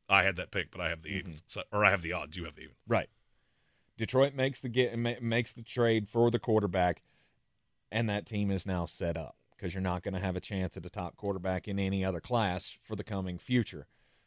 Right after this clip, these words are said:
Speaker 1: Because
Speaker 2: Jared
Speaker 1: you're too good.
Speaker 2: Jared Goff is fine for now,
Speaker 1: Mm-hmm.
Speaker 2: and he's a perfect bridge, but he's not my long-term solution, or at least I don't think he should be.
Speaker 1: No, and this is how easy it is to completely throw the draft into pandalirium,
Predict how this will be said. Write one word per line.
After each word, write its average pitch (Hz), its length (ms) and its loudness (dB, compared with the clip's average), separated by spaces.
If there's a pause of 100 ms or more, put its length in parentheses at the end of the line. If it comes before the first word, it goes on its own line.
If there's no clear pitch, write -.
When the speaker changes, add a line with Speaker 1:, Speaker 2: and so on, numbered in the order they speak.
(140)
Speaker 1:
Because 147 240 8
Speaker 2:
Jared - 20 8
Speaker 1:
you're 180 80 8
too 170 160 8
good. 120 400 4
Speaker 2:
Jared 127 320 6
Goff 131 300 4
is 151 100 -2
fine 104 360 -2
for 208 140 -2
now, 107 320 2
Speaker 1:
Mm-hmm. 170 280 2 (120)
Speaker 2:
and 107 140 0
he's 104 260 0
a 139 60 2
perfect 120 500 -2
bridge, 123 680 4
but 107 160 0
he's 123 260 2
not 139 280 2
my 135 100 0
long-term 110 680 2
solution, 113 540 2
or 156 60 2
at 240 60 2
least 214 180 6
I 202 100 6
don't 170 240 4
think 143 260 -4
he 104 80 -8
should 139 300 4
be. 78 220 -8
Speaker 1:
No, 156 220 10
and 131 180 2
this 160 180 8
is 175 120 4
how 139 260 8
easy 143 380 6
it 135 120 4
is 120 300 6
to 117 140 2
completely 135 800 2
throw 127 340 6
the 120 100 0
draft 110 440 6
into 104 260 -2
pandalirium, 110 760 2